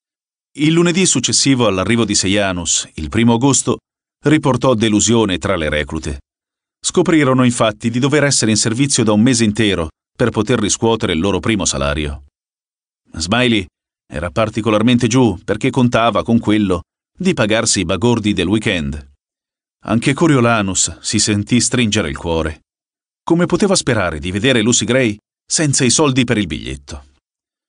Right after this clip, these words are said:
Dopo tre giorni pieni di solo addestramento, il giovedì portò una nota positiva. Arrivarono i pacchi di Ma, che scoppiavano di dolci prelibatezze.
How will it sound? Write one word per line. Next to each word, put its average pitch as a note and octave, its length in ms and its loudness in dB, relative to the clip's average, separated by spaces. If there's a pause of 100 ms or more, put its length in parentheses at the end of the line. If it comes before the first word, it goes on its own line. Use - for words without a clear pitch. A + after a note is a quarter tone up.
(260)
Dopo F#3+ 340 0
tre C#3+ 140 0
giorni B2+ 380 2
pieni B2+ 340 2
di F2 120 -4
solo B2 280 2
addestramento, A#2+ 760 0 (160)
il G#2+ 160 0
giovedì E3+ 340 2
portò C#3+ 480 0
una A2+ 180 2
nota F#3 260 0
positiva. E2 600 -4 (420)
Arrivarono E3 500 2
i C3+ 80 2
pacchi - 280 0
di A2 120 2
Ma, F#2 180 -2 (400)
che E2 160 -6
scoppiavano D3 640 0
di A2+ 120 0
dolci C#3 320 2
prelibatezze. E2+ 880 -4